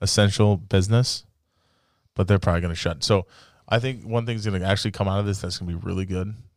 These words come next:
is you're talking about changes to the world, is people are gonna start cooking again and eating natural food that they're gonna at least,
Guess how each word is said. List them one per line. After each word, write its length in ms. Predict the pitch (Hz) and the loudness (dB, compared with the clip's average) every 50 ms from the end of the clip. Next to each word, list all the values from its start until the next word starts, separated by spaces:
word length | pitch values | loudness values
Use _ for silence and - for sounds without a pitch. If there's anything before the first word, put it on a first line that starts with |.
| _ - | _ -10
is 120 | 104 101 104 | -8 -4 -2
you're 100 | 107 104 | -2 0
talking 140 | - 107 101 92 | 2 2 2 2
about 120 | 87 - | 0 -2
changes 420 | - - 104 92 95 95 95 92 - | -2 -2 -2 0 0 0 -2 -2 -2
to 100 | - 90 | -2 -2
the 240 | 85 90 85 78 - - - | -2 -2 -2 -2 -4 -8 -8
world, 420 | 87 92 92 98 113 131 139 - | -4 0 2 2 2 0 -2 -4
is 80 | - - | -6 -6
people 280 | - - 127 131 135 | -4 -4 -2 0 -2
are 40 | 135 | -2
gonna 120 | 139 131 120 | -2 -2 -2
start 280 | - - 110 104 - | -2 -2 -2 -2 -2
cooking 400 | - 101 98 120 - - 107 98 92 | -4 -4 -2 -2 -2 -4 -6 -6 -6
again 340 | 87 85 85 80 - - - _ _ _ _ _ _ | -6 -6 -6 -8 -8 -10 -14 _ _ _ _ _ _
and 120 | 101 98 - - | -10 -8 -4 0
eating 580 | 120 120 117 117 113 110 104 101 98 101 95 | 2 4 4 4 4 4 2 2 2 2 2
natural 480 | 98 95 98 107 107 - - - 104 98 | 2 2 2 2 0 0 0 2 2 2
food 460 | - - - - 101 101 98 95 87 | 0 -2 0 2 4 4 4 4 2
that 160 | - 95 92 | 0 -2 -2
they're 80 | - 90 | -2 0
gonna 160 | 95 95 90 | 0 0 0
at 80 | 82 85 | 0 0
least, 240 | 101 104 - - | 0 0 0 -2